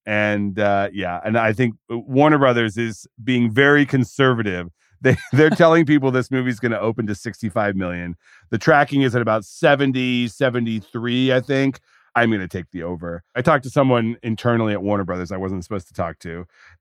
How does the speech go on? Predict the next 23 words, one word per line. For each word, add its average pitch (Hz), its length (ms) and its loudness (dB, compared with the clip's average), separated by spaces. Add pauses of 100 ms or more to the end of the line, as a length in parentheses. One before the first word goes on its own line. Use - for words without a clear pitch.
and 107 320 4
they're 107 80 4
like, 104 160 2
"Whatever 156 260 6
the 180 80 4
number 165 260 6
they're 147 140 6
giving 135 260 4
you, 123 140 2
take 131 240 0
the 123 140 2
over." 104 400 2 (180)
<laughs> - 380 -12
I'm 127 60 -6
like, 120 160 -4
"Okay." 104 400 -2 (420)
The 170 380 4 (180)
P 233 160 6
L 175 180 8
Fs, 92 240 -2
the 143 100 -8
premium 170 440 6
screens, 139 580 4